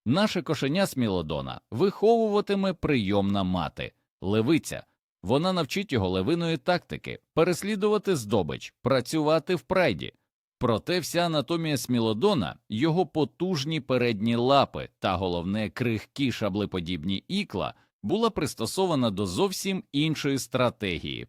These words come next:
полювання із засідки на велику, але повільну здобич. Він мав спочатку повалити жертву на землю і лише потім пускати в хід свої ікла. Спроба полювати по левиному може призвести до серйозних травм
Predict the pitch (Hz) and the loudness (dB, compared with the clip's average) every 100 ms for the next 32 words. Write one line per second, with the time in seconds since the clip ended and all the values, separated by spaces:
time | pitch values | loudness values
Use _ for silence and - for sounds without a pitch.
0 | _ - 95 90 90 170 190 175 160 110 | _ -2 0 0 2 2 0 -2 -2 -2
1 | 95 185 - 156 - 135 127 110 107 175 | 0 0 -2 -6 -4 0 0 2 2 2
2 | 185 190 - - 110 110 107 104 104 90 | 2 0 0 2 4 4 2 0 -2 -2
3 | 73 113 110 107 82 76 73 65 57 - | 0 0 0 0 -2 -4 -4 -6 -10 -14
4 | _ _ _ 90 101 214 202 185 165 - | _ _ _ -8 -2 0 0 0 -2 -2
5 | 131 - 156 - 139 123 113 110 139 - | -2 0 0 0 -2 0 2 2 2 0
6 | 117 87 104 - 113 123 139 117 139 87 | -2 0 0 0 0 0 0 0 0 0
7 | 69 60 _ _ _ 139 120 104 - 69 | -4 -8 _ _ _ 2 2 0 -2 -6
8 | - 160 202 - 65 - _ 110 101 - | 0 2 2 0 -8 -10 _ -4 -4 -2
9 | 196 208 202 - 95 - 101 104 98 - | -4 -2 -6 -4 -6 -4 -2 0 -2 -2
10 | 107 - 67 53 _ _ _ - - 131 | -4 -4 -8 -10 _ _ _ -16 -4 2
11 | 120 76 71 87 92 110 - 78 82 120 | 2 2 -2 -2 0 0 0 -4 -2 0
12 | 165 156 143 135 123 131 131 - 113 101 | 0 0 0 2 2 2 0 -2 -2 0
13 | 123 123 127 120 123 107 98 107 92 110 | -2 -2 -4 -2 -2 -2 0 0 0 -4
14 | - 123 113 71 67 | -2 0 2 0 -6